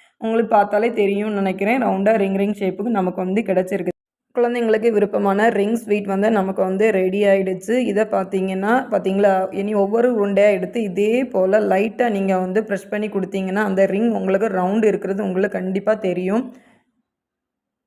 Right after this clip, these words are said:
இதே போல மீதி இருக்க மாவு எல்லாத்தையுமே நான் வந்து ரவுண்டா தட்டி நம்ம வந்து எடுத்து வச்சுக்கலாம்.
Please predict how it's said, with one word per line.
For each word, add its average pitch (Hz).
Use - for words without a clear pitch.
இதே 214
போல 214
மீதி 208
இருக்க 208
மாவு 196
எல்லாத்தையுமே 190
நான் 185
வந்து 190
ரவுண்டா 190
தட்டி 202
நம்ம 185
வந்து 190
எடுத்து 196
வச்சுக்கலாம். 185